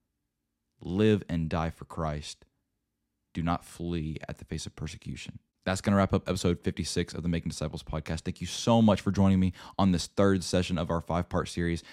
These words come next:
I can't wait to see you guys in the next one. Either the next one or the fifth one I'm gonna be doing in another special destination, God willing. Um, in the next couple of weeks, I'll be going to New Orleans to visit the seminary that I will be attending this fall. Um, so I'm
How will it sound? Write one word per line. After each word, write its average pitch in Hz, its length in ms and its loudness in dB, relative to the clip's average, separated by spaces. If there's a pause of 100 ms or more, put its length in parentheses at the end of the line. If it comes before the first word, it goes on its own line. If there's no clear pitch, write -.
(140)
I - 80 -8
can't 104 180 0
wait 92 120 0
to 87 180 -4
see - 120 -2
you 98 80 2
guys 92 240 0
in 90 40 0
the 85 60 0
next 87 300 -2
one. 90 200 0 (220)
Either 107 220 4
the 95 100 2
next 110 260 4
one 123 200 2
or 101 120 2
the 92 80 0
fifth - 360 -2
one 90 240 0
I'm 90 100 -2
gonna 87 140 0
be 85 100 -4
doing 87 320 0
in 90 100 -2
another 90 300 0
special 87 380 -2
destination, 82 560 -4
God 82 320 -2
willing. 82 320 -4 (260)
Um, 87 300 4
in 90 80 2
the 92 40 4
next 92 200 0
couple - 240 -8
of - 20 -4
weeks, 87 220 -4
I'll 85 160 -2
be 85 420 -4 (160)
going 87 360 -2
to - 180 -8
New 82 160 -2
Orleans 85 420 -2
to 85 120 -6
visit 87 440 -4 (300)
the 82 100 -4
seminary 87 460 2
that 78 120 0
I 73 140 0
will 85 140 0
be 80 140 -2
attending 80 400 -2
this 78 160 -6
fall. 78 380 -4 (300)
Um, 82 500 0
so 80 200 -4
I'm 80 400 0